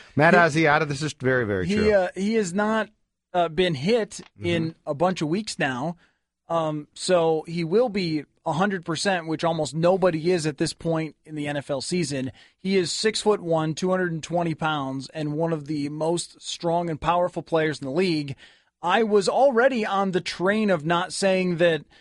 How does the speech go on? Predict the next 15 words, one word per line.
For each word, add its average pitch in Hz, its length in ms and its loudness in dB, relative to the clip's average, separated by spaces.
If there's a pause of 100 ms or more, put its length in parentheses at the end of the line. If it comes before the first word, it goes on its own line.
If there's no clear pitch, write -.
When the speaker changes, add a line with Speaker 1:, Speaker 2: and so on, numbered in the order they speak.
(160)
Speaker 2:
uh, 160 180 -2
Adrian 175 380 0
Peterson's 165 440 -2
career 170 300 2
was 160 200 0
over 170 320 2
because 147 280 -4
of 135 120 -10
two 170 160 -2
bad 147 300 0
games. 156 440 -2
If 202 180 -2
he 180 140 -2
had 151 160 -2
been 202 320 0